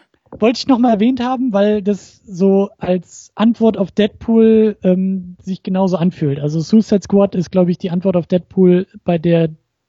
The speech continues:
die Leute nicht verstanden haben, was Deadpool irgendwie ausgemacht hat. Und ja, wir hatten gerade eben schon das D-C-Universum, da will ich gar nicht so sehr irgendwie drauf eingehen.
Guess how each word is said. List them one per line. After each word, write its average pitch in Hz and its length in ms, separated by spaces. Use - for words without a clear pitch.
die 175 80
Leute 170 300
nicht 170 140
verstanden 160 380
haben, 156 100
was 151 140
Deadpool 160 340
irgendwie 151 220
ausgemacht 233 440
hat. 262 200
Und 208 520
ja, 156 220
wir 175 100
hatten 190 200
gerade 175 160
eben 214 400
schon 190 460
das - 520
D-C-Universum, 190 960
da 170 120
will 175 80
ich 175 100
gar 175 100
nicht 170 140
so 160 120
sehr 185 200
irgendwie 170 160
drauf 156 280
eingehen. 170 540